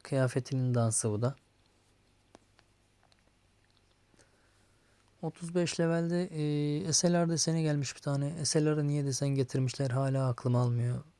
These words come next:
Kullanılan bir silah değil açıkçası. Ama idare eder. Ücretsiz de getirmişler. Kırk levelde,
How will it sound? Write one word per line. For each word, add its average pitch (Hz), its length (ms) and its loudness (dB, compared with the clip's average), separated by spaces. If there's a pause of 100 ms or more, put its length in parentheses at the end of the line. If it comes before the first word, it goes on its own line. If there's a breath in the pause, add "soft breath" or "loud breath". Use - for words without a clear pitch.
(240)
Kullanılan 131 560 2
bir 120 40 0
silah 120 440 0
değil 113 180 -2
açıkçası. 123 680 -2 (1300 loud breath)
Ama 151 260 -2
idare 143 420 0
eder. 117 460 0
Ücretsiz 131 580 -2
de 123 80 4
getirmişler. 120 720 -4 (480 loud breath)
Kırk 170 260 -2
levelde, 160 600 2